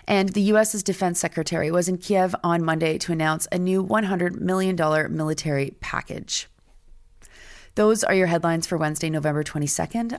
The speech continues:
I'm Nora. You're listening to this podcast at sandy and nora dot com on the Real News Network podcast feed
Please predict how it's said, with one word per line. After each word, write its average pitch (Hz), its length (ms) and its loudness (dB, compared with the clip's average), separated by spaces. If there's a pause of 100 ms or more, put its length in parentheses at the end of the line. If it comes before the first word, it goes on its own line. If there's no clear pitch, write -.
I'm 240 180 -4
Nora. 151 440 -2
You're 214 260 4
listening 180 320 0
to 175 80 -4
this 170 100 -4
podcast 170 600 0
at 170 120 0
sandy 165 220 0
and 160 80 0
nora 165 160 0
dot 180 200 -4
com 185 340 -2
on 202 120 -2
the 202 80 -4
Real 180 200 0
News 165 200 0
Network 170 240 -6
podcast 170 520 -4
feed 160 260 0